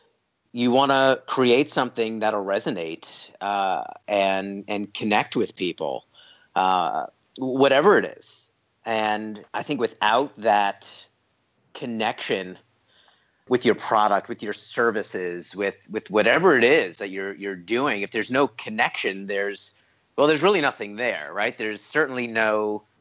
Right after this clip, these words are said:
song that will resonate. There's certainly no business that will succeed because they don't have a product that's working out in a, in a market. Uh,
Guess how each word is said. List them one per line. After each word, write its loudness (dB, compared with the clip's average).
song 6
that 2
will 0
resonate. -2
There's -4
certainly 0
no 4
business 0
that 0
will -4
succeed 0
because 0
they -2
don't -4
have -4
a -6
product 0
that's -4
working -8
out -4
in -12
a, -8
in -2
a -2
market. 0
Uh, 2